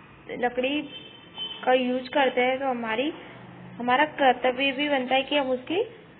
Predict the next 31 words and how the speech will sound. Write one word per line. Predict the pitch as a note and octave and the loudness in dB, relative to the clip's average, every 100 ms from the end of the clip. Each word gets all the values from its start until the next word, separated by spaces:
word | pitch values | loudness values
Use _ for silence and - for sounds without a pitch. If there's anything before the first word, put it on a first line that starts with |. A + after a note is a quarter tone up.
| - | -2
रक्षा | B3+ B3 B3 C4 - D4+ | 0 2 2 2 2 2
करें, | C4 A#3+ A3 | 6 4 2
उसकी | A3+ A3+ D4+ | -2 -4 0
देखरेख | C#4 C4 C4 C4 | 0 2 2 2
करें। | B3 G#3 F#3 - - - - - - - - - - - - - - - - - - - - - - - - - - _ _ _ _ - - - - - - - - - - - - - - | 2 0 0 -8 -18 -20 -20 -20 -20 -20 -20 -20 -20 -20 -20 -20 -20 -20 -20 -20 -20 -20 -20 -20 -20 -20 -20 -20 -20 _ _ _ _ -20 -20 -20 -20 -20 -20 -20 -20 -20 -18 -18 -16 -16 -6
फिर | B3+ | -2
नेक्स्ट | B3 A#3+ - - - | 2 2 2 -6 0
पेज | B3+ B3+ | 2 4
पर | B3+ | 6
है | B3+ | 6
आपका | B3 - D#4 | 4 2 0
ऑब्जर्वेशन, | A3+ A#3+ B3 A3+ A3+ A#3+ | 2 6 6 6 0 0
इन, | A#3+ A#3 - | 0 -2 -4
इनमें | A#3+ A#3 | -2 -2
से | A#3 | 0
हमें | B3 C#4 | -2 0
ऑब्जर्वेशन | E4 A3 G#3+ A#3+ A#3+ B3+ B3+ | 0 0 2 2 2 0 2
करना | A#3+ A3 | 2 0
है, | A#3 C4 | -2 0
निरीक्षण | A#3+ - B3 A#3+ | 0 0 -2 0
करना | A#3 A3 | 0 0
है, | A#3+ D4+ - - - - | -2 -4 -8 -10 -12 -6
इनमें | A#3 C4 | 0 0
क्या | C4+ A#3+ | 2 0
क्या | G#3+ B3+ | 2 4
बताया | A#3+ A3 A3 A3+ | 4 4 4 4
गया | A#3 | 4
है | B3 E4+ | 4 2
इन | A4+ | 0
पिक्चर्स | C4+ - A#3+ C#4+ F#4+ - A3+ | -2 2 4 4 2 -8 -8
में। | G3+ | -8